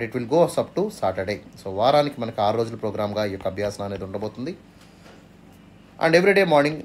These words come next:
nine A M కల్లా, so మన యొక్క YouTube ఛానల్లో అయినటువంటి తారాయస్ YouTube ఛానల్లోను, అదేవిధంగా Telegram ఛానల్లో కూడా క్వశ్చన్స్ని అప్‌లోడ్ చేస్తాము. At the same time, ఈవినింగ్ ఫైవ్ పీ ఎం కల్లా there will be detailed answer discussion from the faculty. So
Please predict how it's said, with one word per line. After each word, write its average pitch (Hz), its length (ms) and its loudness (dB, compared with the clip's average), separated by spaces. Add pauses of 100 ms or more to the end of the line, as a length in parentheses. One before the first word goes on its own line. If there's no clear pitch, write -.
(140)
nine 143 220 2
A 143 80 4
M 131 100 -8
కల్లా, 120 180 2 (520)
so - 40 -20 (100)
మన 110 120 -4
యొక్క 107 160 -4
YouTube 135 340 -4
ఛానల్లో 127 280 2
అయినటువంటి 107 320 -4 (100)
తారాయస్ 110 320 2
YouTube 110 240 -10
ఛానల్లోను, 113 380 -6 (380)
అదేవిధంగా 160 480 2
Telegram 139 380 2
ఛానల్లో 107 320 -2
కూడా 131 120 2 (360)
క్వశ్చన్స్ని 110 400 -6
అప్‌లోడ్ 107 260 -6
చేస్తాము. 120 320 -4 (880)
At 147 100 -6
the 175 100 0
same 190 220 6
time, 156 160 4 (100)
ఈవినింగ్ 147 260 -2
ఫైవ్ 120 200 0
పీ 131 100 0
ఎం 120 120 -2
కల్లా 117 180 2 (320)
there 120 140 0
will 110 180 -4
be 165 40 -2 (240)
detailed 170 380 2
answer 123 260 0
discussion - 360 -10
from 113 160 -6
the 165 60 4 (180)
faculty. 92 380 -6 (200)
So - 60 -12